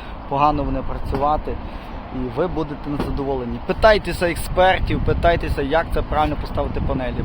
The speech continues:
Бо, так як в даній ситуації, вроді би поставили панелі,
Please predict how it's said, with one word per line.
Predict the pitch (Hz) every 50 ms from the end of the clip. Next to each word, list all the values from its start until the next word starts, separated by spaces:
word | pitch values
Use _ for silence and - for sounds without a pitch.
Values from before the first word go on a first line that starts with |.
| - -
Бо, | 151 165 175 180 175 - - - - - - - - - - - - - - - -
так | 170 175 170
як | 175 160
в | - -
даній | 160 160 170 165 165 160
ситуації, | 151 - - 151 - 165 160 165 160 151 - - 135 135
вроді | 143 156 170 165 165
би | 165 170
поставили | 165 - 165 151 - 185 190 190 185 170 156
панелі, | - 160 151 139 135 131 127 117 117